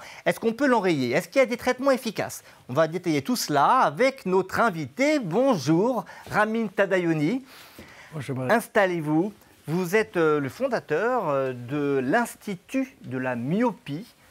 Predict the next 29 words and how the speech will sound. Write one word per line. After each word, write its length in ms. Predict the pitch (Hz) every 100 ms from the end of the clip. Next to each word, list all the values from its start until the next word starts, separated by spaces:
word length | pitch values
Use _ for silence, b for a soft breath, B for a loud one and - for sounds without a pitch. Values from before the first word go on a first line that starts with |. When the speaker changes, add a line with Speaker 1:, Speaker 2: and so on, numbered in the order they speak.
| b b -
Speaker 1:
à 120 | -
Paris. 560 | - 123 120 170 233 - B B B
Euh, 160 | 135 135 - _ _ -
on 120 | 151
a 60 | 156
vu, 260 | 160 233 208
euh, 340 | 135 131 123 -
ces 220 | - - 147
chiffres 640 | - - 233 - - -
assez, 380 | 156 156 - 196
euh, 220 | 156 131 117 -
incroyables. 880 | 202 - 180 139 123 170 165 123 98 B B B B _ _ _ 165
On 60 |
peut 200 | - 180
dire 240 | 156 247 -
qu'il 160 | -
y 40 | 151
a 40 |
un 80 | 143
myo-, 500 | 143 151 165 233 233 147
une 160 | 147
myopie 420 | 160 262 269 202
boom 520 | 151 156 277 320 143 107 120 120 -
en 80 |
France 360 | 120 - 254 269
et 40 |
dans 100 | 127
le 80 | 110
monde. 320 | 107 208 123